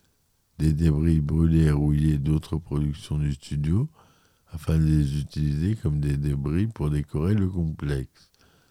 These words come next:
La maquette du vaisseau Sulaco fait six pieds de longueur et est construite pour n'être vue que d'un seul côté. La navette est également construite en miniature à sept pieds de longueur,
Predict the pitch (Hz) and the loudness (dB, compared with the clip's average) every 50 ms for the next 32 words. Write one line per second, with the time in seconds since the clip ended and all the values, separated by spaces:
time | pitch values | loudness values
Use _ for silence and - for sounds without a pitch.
0 | _ _ _ _ _ _ _ _ _ - - 71 73 76 78 80 76 - - 85 | _ _ _ _ _ _ _ _ _ -8 -4 -2 0 2 2 2 0 0 -2 -2
1 | 82 78 76 78 73 73 76 78 80 73 - - 82 80 76 - - 78 78 76 | -2 0 -2 -2 0 0 2 2 2 0 0 -2 -2 -2 -4 -6 -6 -4 -4 -2
2 | 76 76 - - 87 98 123 151 - _ _ _ _ _ _ _ _ _ _ _ | -4 -4 -4 -2 0 0 0 -2 -4 _ _ _ _ _ _ _ _ _ _ _
3 | _ - - 78 71 - - - - 95 95 - 98 95 92 85 80 80 76 73 | _ 0 2 2 2 2 -2 -2 -2 -2 0 4 4 4 6 6 6 4 4 4
4 | 71 73 76 78 85 98 123 135 - _ _ _ _ _ _ _ _ _ _ _ | 4 4 4 4 4 2 0 -2 -4 _ _ _ _ _ _ _ _ _ _ _
5 | _ _ _ _ - - 78 82 80 73 - 85 82 76 69 - - 95 101 107 | _ _ _ _ -4 -2 0 0 0 2 2 2 2 2 0 0 0 0 0 0
6 | - - 85 80 80 80 80 78 - - - 82 76 78 85 95 101 - - 82 | -2 -4 -2 0 2 2 2 0 -2 -4 -4 -2 0 0 0 0 -2 0 0 2
7 | 73 73 80 85 82 80 - 90 87 87 82 - - 85 82 78 - - 73 67 | 2 2 2 0 0 0 0 0 0 0 0 0 0 0 0 0 0 -4 -6 -6
8 | 65 - _ _ _ _ _ _ _ _ _ _ _ _ _ _ _ _ - - | -6 -8 _ _ _ _ _ _ _ _ _ _ _ _ _ _ _ _ -4 -2
9 | 76 76 78 80 80 85 90 87 85 - 76 73 69 76 76 76 76 73 73 76 | 0 2 4 4 6 6 6 4 4 2 -2 -2 0 0 2 2 2 2 2 0
10 | 76 76 78 - - 80 80 76 - - - 82 80 80 - 78 76 76 73 71 | 0 0 -2 -2 -2 -2 -2 -4 -4 -4 -4 -4 -2 -2 -2 -2 -2 0 0 0
11 | 73 73 69 73 71 - 82 82 85 82 82 82 73 - - - 82 82 80 - | 0 0 -2 -2 -4 -4 -2 0 2 2 2 0 -2 -2 -2 0 0 0 -2 -4
12 | - - 85 82 78 73 - 73 71 73 73 73 73 73 78 85 95 117 - | -6 -2 -2 -2 0 -2 -2 -4 -2 -2 -2 0 0 0 -2 -2 -4 -6 -8